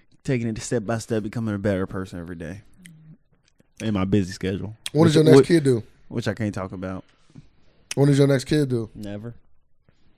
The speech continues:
Speaker 1: Never. You should have a kid before I do.
Speaker 2: Hey, that'd be a blessing.
Speaker 1: Oh, yeah. Praying for you.
Speaker 2: Be a blessing.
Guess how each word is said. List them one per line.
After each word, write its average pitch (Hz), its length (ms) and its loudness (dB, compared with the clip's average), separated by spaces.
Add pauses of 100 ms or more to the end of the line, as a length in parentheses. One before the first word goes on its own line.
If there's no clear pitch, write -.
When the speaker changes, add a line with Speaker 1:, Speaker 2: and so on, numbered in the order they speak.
(920)
Speaker 1:
Never. 113 680 -2 (640)
You 117 320 -8
should 117 160 -8
have 104 100 -10
a 104 40 -16
kid 107 220 -10
before 107 300 -12
I 120 160 -6
do. 101 180 -12 (960)
Speaker 2:
Hey, 90 220 -12 (300)
that'd 107 160 -6
be 120 60 -2
a 113 40 -4
blessing. 123 360 -2 (520)
Speaker 1:
Oh, - 80 -6
yeah. 139 200 -2 (280)
Praying 139 240 -2
for 120 180 -4
you. 107 100 -8 (420)
Speaker 2:
Be 127 60 -8
a 123 40 -10
blessing. 139 300 -8